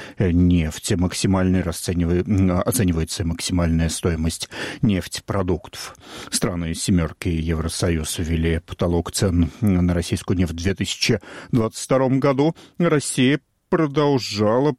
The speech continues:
продавать, э, ц-, нефть дороже другим покупателям, а, из других стран, в том числе Индии и Китаю. После этого, э, страны Евросоюза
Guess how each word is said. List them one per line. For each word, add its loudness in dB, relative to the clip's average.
продавать, 0
э, 4
ц-, -8
нефть 0
дороже 2
другим -2
покупателям, 0
а, 2
из 0
других -2
стран, 0
в -10
том -2
числе 0
Индии 2
и 2
Китаю. -2
После -2
этого, -2
э, 2
страны -2
Евросоюза 0